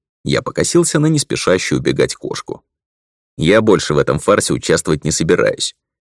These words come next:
И нечего на меня смотреть такими глазищами». И запел. «У кошки четыре ноги, позади у нее длинный хвост.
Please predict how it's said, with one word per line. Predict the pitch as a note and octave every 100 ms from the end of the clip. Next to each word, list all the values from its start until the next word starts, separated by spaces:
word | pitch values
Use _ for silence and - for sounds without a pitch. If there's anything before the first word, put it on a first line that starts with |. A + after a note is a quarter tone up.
| _
И | F2
нечего | A#2 D#3 C3 C3+
на | C3
меня | C3 A#2
смотреть | A#2+ G#2+ A2+
такими | F#2 G2 G#2
глазищами». | G2 G#2+ G2 F2 - - - _ _ _ _ -
И | G2
запел. | F#2+ - C2+ G1+ - _ _ _ _ _ _ _
«У | C3+
кошки | - A3+ A3 - E3+ F3
четыре | - C3 G2+ G2+ G2 A2
ноги, | D#3+ F3+ D3 E3 D#3+ - _ _
позади | B2 B2+ F#2 E2+ F#2+ A2+ A2+
у | G#2+
нее | G#2+ G#2 G#2+
длинный | F#2+ D2 D#2 C#2+ D#2+ G#2
хвост. | A#2+ F#2 G2+ - -